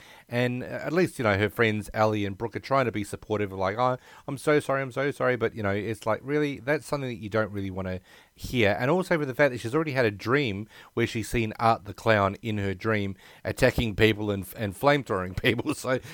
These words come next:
you're not gonna sit there and go, "Well, it's okay, I'll sit there and listen to this whole story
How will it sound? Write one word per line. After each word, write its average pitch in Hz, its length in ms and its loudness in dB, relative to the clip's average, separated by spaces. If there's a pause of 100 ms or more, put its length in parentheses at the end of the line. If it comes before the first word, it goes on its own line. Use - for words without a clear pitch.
(120)
you're 175 100 2
not 190 80 6
gonna 151 120 4
sit 143 160 -2
there 123 100 -6
and 123 80 -6
go, 120 160 2
"Well, 233 220 2
it's 226 140 -2
okay, 180 240 4
I'll 151 160 6
sit 156 160 -4
there 123 120 0
and 117 120 -2
listen 120 220 -8
to 101 40 -8
this 101 160 -8
whole 104 180 -2
story 107 440 -2